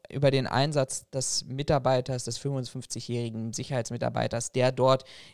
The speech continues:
im Kontext möglicherweise der Aufregung und nicht des persönlichen Angriffs dort, ähm, ja, letztendlich auch,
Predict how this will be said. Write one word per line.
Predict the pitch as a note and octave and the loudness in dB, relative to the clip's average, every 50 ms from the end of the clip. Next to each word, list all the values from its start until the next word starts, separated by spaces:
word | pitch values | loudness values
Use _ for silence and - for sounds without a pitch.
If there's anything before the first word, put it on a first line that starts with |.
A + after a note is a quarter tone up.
| _ - | _ -6
im | B2+ C3 B2 - | -4 -4 -4 0
Kontext | - D3+ D3 D3+ D3 - D#3 C3 - - | 2 4 4 4 4 4 2 2 2 2
möglicherweise | C3+ C3 C3+ B2+ - A#2+ - C3 A#2+ A#2+ A#2+ B2 A#2+ A#2+ A#2 | 2 2 2 2 2 -2 -2 0 2 2 2 2 2 2 0
der | B2 A2 - - | 0 0 2 0
Aufregung | B2+ C3+ - - - A#2+ B2 A#2 A#2 A#2 A2+ | -2 -4 -6 -6 -6 -6 -4 -4 -4 -6 -6
und | - A#2 B2 | -6 -6 -4
nicht | B2 B2 - - | -4 -4 -4 -4
des | A#2+ A#2 - - | -4 -4 -6 -6
persönlichen | - - B2 A#2 A#2+ A#2 A#2+ B2 A#2 A#2 - A#2+ A#2 G#2 | -6 -4 -2 0 0 0 2 0 0 -2 -4 -6 -8 -8
Angriffs | - - A#2 B2 B2 G#2+ - - A#2 A#2 - - - - _ _ _ _ _ | -6 -6 -4 -4 -6 -6 -4 -4 -4 -4 -4 -6 -10 -10 _ _ _ _ _
dort, | - A2+ A2+ A2 G#2+ - - - - _ _ _ _ _ _ _ _ _ _ _ _ _ _ _ _ _ _ _ - - | -4 0 2 2 2 0 -4 -10 -18 _ _ _ _ _ _ _ _ _ _ _ _ _ _ _ _ _ _ _ -6 -2
ähm, | B2+ B2 B2 B2 B2 A#2+ A#2 - - - _ _ _ _ _ | 2 4 4 4 4 2 -2 -4 -8 -16 _ _ _ _ _
ja, | - B2+ A2+ G#2+ - _ _ _ _ | 0 0 0 0 -2 _ _ _ _
letztendlich | B2+ A#2+ A#2 - - - A#2 A#2+ A#2 - A#2+ A#2 - - | -4 -4 -4 -4 -6 -6 -6 -6 -6 -6 -6 -8 -6 0
auch, | - A2+ A#2 A#2 - - | 2 4 4 4 2 -2